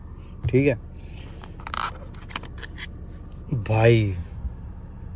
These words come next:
टू लाइट वेट है, टू लाइट वेट। और ये मैंने specifically ये क्यों लिया, इसका भी मैं reason बताता हूँ, मैं तुम्हें दो minute दो ज़रा। तो भाई बिल्कुल तीस second के अंदर हमारा भाई install भी हो गया। ठीक है,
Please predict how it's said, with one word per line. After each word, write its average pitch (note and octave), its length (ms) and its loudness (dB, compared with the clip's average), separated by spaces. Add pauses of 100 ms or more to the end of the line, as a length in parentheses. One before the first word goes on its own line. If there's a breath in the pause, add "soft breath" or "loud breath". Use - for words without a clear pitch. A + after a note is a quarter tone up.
(120)
टू F3+ 160 12
लाइट D3+ 300 12
वेट B2+ 160 6
है, A2+ 140 6
टू D3 220 6
लाइट B2 240 8
वेट। G2+ 180 0
और C3+ 120 4
ये D3+ 140 8
मैंने D#3+ 160 8
specifically F3+ 520 4
ये E3+ 140 12
क्यों F3 160 4
लिया, F3 140 10
इसका F3+ 180 4
भी F3+ 80 8
मैं F3 100 8
reason D#3 220 6
बताता C#3+ 300 8
हूँ, B2 80 8
मैं A2 80 4
तुम्हें A2 220 0
दो C#3 140 8
minute D3 220 6
दो A2+ 120 4
ज़रा। G2+ 160 -2 (1040 loud breath)
तो C3 60 0
भाई D#3 80 8
बिल्कुल F3 300 2 (100)
तीस F3 160 0
second E3+ 280 4
के E3 60 4
अंदर E3 200 6
हमारा C#3+ 260 10
भाई C#3+ 180 4
install A#2+ 420 0
भी C#3 80 0
हो C#3 120 4
गया। C3+ 120 0 (140)
ठीक B2 160 -2
है, C3 120 -2